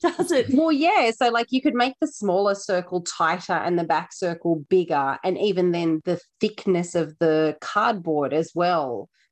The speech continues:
Speaker 2: Like, some of the kids
Speaker 1: Yep.
Speaker 2: would go, like, five centimeters thick with theirs, and some would be, like, one centimeter. And obviously, if it's only one centimeter, you're not getting the uplift of the air
Speaker 1: Yeah.
Speaker 2: carrying the cardboard sort of a thing. So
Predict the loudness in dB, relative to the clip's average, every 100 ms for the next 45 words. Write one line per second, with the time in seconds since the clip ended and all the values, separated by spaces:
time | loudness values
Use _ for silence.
0 | -4 -4 -2 -2 -2 -2 -2 -2 0 0
1 | 0 -4 -6 -2 0 -2 -4 -2 0 0
2 | -2 -8 _ -2 -2 -4 -4 -2 -2 0
3 | -2 -2 -4 -2 -2 -2 -4 -4 -6 -2
4 | 0 0 -2 -2 -2 -2 -2 -2 -2 -4
5 | -4 -6 -4 -4 -4 -2 0 0 0 -2
6 | -2 -2 0 0 -2 -2 0 -2 -2 -4
7 | -2 -2 -2 -2 -4 -4 -6 -6 -8 -4
8 | -2 0 0 0 -2 -6 -20 _ -12 -4
9 | -2 -2 -2 -2 -2 -2 -2 0 0 -2
10 | -2 -4 -2 -2 -2 -2